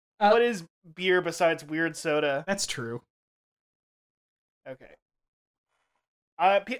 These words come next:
Speaker 2: I'm getting, uh, I'm getting n-, notes from our producer. That's real. Cryp-, Crypto Watto or whatever.
Speaker 1: Uh-huh.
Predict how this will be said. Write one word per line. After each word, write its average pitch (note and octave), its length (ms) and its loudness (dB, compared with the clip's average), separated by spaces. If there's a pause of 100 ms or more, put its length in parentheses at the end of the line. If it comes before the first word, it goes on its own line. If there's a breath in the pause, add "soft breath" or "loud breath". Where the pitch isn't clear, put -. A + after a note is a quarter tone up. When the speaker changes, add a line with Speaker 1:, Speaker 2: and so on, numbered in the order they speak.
Speaker 2:
I'm A3+ 180 2
getting, F4 240 2 (100)
uh, G#3+ 340 10
I'm G#3 140 6
getting A3+ 440 -2 (440)
n-, G3+ 160 -6 (280)
notes G3+ 400 6
from F#3 280 2
our F3 160 6
producer. F#3+ 720 0 (720)
That's D3+ 220 -2
real. F3+ 480 8 (300)
Cryp-, G3 200 -2 (320)
Crypto F#3+ 380 2
Watto F3+ 340 10
or F#3+ 160 10
whatever. G3 540 8
Speaker 1:
Uh-huh. D#3+ 260 0